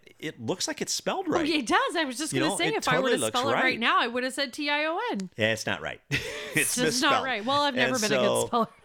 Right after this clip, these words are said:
Speaker 2: <laughs>
Speaker 1: lo and behold, I just so happen to have one of those, and it's, like, in my
Speaker 2: So,
Speaker 1: collection, and, uh,
Speaker 2: so you
Speaker 1: very
Speaker 2: already
Speaker 1: happy.
Speaker 2: had it when you figured it out.
Speaker 1: Yeah,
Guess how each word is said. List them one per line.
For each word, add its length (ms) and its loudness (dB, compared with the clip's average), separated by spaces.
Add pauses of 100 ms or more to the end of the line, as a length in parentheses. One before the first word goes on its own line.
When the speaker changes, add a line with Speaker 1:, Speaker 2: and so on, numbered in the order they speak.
Speaker 2:
<laughs> 80 4
Speaker 1:
lo 520 4
and 120 -4
behold, 400 0
I 180 2
just 220 -6
so 160 0
happen 220 -2
to 60 -6
have 180 0
one 100 -4
of 60 -6
those, 320 0
and 80 -8
it's, 180 -10
like, 240 -10
in 140 -4
my 160 -2
Speaker 2:
So, 60 -18
Speaker 1:
collection, 600 0
and, 380 -10
uh, 160 -10
Speaker 2:
so 200 -2
you 120 0
Speaker 1:
very 100 0
Speaker 2:
already 360 2
Speaker 1:
happy. 180 -6
Speaker 2:
had 140 0
it 120 -6
when 200 -4
you 140 -2
figured 440 -6
it 100 -8
out. 380 -6
Speaker 1:
Yeah, 160 0